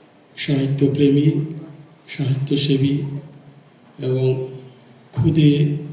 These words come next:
কবিবৃন্দ, সম্মানিত উপস্থিতি, সবাইকে আন্তরিক শুভেচ্ছা এবং সালাম।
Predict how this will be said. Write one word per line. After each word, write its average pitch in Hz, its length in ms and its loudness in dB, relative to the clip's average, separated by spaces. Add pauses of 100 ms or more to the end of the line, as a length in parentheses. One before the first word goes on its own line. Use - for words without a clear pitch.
(280)
কবিবৃন্দ, 139 500 2 (1160)
সম্মানিত 135 560 0
উপস্থিতি, 135 540 -2 (680)
সবাইকে 135 440 0 (1200)
আন্তরিক 139 480 0
শুভেচ্ছা 143 500 0 (1000)
এবং 127 280 0
সালাম। 120 400 -4